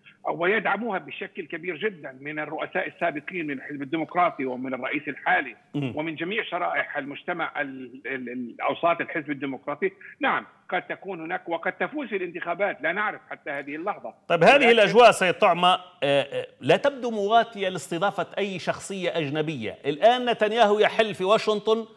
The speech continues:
Speaker 2: والأمريكيون <clears throat> منشغلون بهمومهم، آه، الداخلية. من سيلتفت لهذا الرجل الآن، خصوصًا والكل يعلم بأنه مجرم حرب في النهاية ومطلوب دوليًا الآن؟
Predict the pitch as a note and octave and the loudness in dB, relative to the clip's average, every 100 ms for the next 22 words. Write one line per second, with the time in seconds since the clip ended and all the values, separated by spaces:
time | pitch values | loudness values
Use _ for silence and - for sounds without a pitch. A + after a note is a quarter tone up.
0 | _ _ - A3 G#3+ A3+ G#3+ C4+ A#3 A#3+ | _ _ 2 6 8 6 4 2 4 2
1 | A3+ A#3 - G#3+ G3+ G#3+ A#3 A3 G3+ G3 | 2 2 6 6 4 2 4 4 4 2
2 | G#3 A#3 G3+ G3 G3+ - _ - - G#3 | 2 2 2 2 0 -8 _ 0 2 4
3 | G3+ G3+ - F#3+ E3 B2 B2 A#3+ D4 - | 6 6 4 2 0 0 2 0 0 2
4 | B3 C4+ A#3+ A3+ A3 - G3+ A3 A3+ A#3+ | 4 4 4 2 2 2 8 8 8 6
5 | G#3+ G#3 G#3 A3+ A#3+ B3 - A#3+ - C#4+ | 6 4 10 10 10 4 0 0 0 -2
6 | A#3+ C4 C4+ C4 - _ _ - C4 - | 4 6 6 0 -14 _ _ 0 2 2
7 | C#4+ C4 C4 B3 C4 B3 B3+ C#4 C4 B3+ | 0 6 8 8 4 4 4 6 6 6
8 | C#4+ B3 C4+ - D#4 A3 G#3 A#3+ A3+ C4 | 6 0 2 6 6 4 0 6 6 8
9 | C4+ C4+ C#4 C#4 C#4 C#4 C#4 A3+ G3 E3+ | 4 2 0 2 6 6 4 2 2 -2